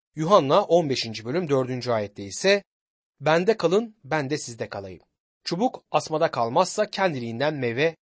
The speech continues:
veremez. Bunun gibi siz de bende kalmazsanız meyve veremezsiniz." diye yazıyor. Şimdi de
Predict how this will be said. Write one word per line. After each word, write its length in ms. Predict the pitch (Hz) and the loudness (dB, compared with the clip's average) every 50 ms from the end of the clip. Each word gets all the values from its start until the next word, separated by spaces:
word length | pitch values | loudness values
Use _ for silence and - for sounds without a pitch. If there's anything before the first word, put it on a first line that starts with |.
| _ - 117 | _ -6 -4
veremez. 480 | 113 107 98 85 78 - - - - _ _ _ _ _ _ _ _ _ - | -4 -4 -4 -8 -12 -18 -20 -20 -20 _ _ _ _ _ _ _ _ _ -4
Bunun 240 | 151 190 240 240 190 | 0 2 2 2 2
gibi 160 | 147 156 208 | 0 -2 -2
siz 240 | 202 - 240 233 175 | -2 -2 -4 -2 0
de 120 | 156 135 | 0 2
bende 260 | 135 127 127 123 123 - | 2 2 2 0 -2 0
kalmazsanız 680 | - 117 120 139 175 170 - - 185 214 233 226 - _ _ _ _ - | 0 -2 2 2 0 0 2 2 4 4 4 2 0 _ _ _ _ -12
meyve 460 | 131 135 147 139 120 117 143 175 156 120 | -6 -4 -2 -2 -2 0 -2 -2 0 0
veremezsiniz." 680 | 120 123 135 131 117 101 - - - 104 98 95 90 90 | 0 0 0 0 -2 -4 -8 -10 -16 -16 -16 -16 -16 -16
diye 140 | 98 95 | -16 -16
yazıyor. 360 | 95 90 87 - - - - _ _ _ _ _ _ _ _ _ | -16 -16 -18 -20 -20 -20 -20 _ _ _ _ _ _ _ _ _
Şimdi 320 | - - 285 277 233 160 | -4 0 0 2 2 2
de 220 | 139 127 135 165 | 2 2 0 0